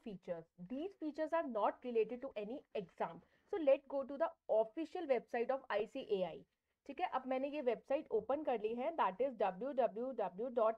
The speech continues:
आई सी ए आई डॉट ओ आर जी। ठीक है, इस पर देखिए आप न्यू, अ, फीचर आया है member and student statistics। आप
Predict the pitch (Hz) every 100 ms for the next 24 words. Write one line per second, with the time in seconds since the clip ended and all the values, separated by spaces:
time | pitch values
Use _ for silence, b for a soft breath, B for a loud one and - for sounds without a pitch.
0 | - 202 220 - - 214 214 214 220 240
1 | - 196 185 180 175 - _ _ _ -
2 | 269 330 - 269 - 311 262 254 269 269
3 | 254 277 311 254 214 240 220 277 262 226
4 | 220 269 277 214 208 214 302 247 277 -
5 | 247 262 277 226 185 185 175 - - 202